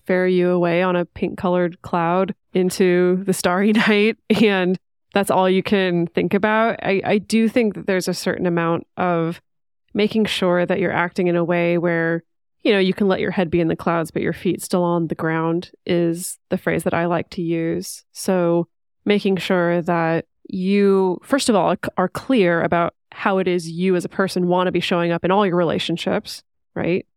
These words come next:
Not just the one that you're particularly excited about at that moment. And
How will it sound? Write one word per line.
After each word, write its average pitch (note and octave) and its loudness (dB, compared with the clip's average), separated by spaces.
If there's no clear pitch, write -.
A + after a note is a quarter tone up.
Not F3+ 0
just F3+ -2
the F3+ 0
one E3+ 0
that F3 0
you're E3+ 0
particularly F3 -2
excited F3 -2
about F3 0
at E3+ -4
that E3+ -2
moment. F3+ 0
And G3+ 4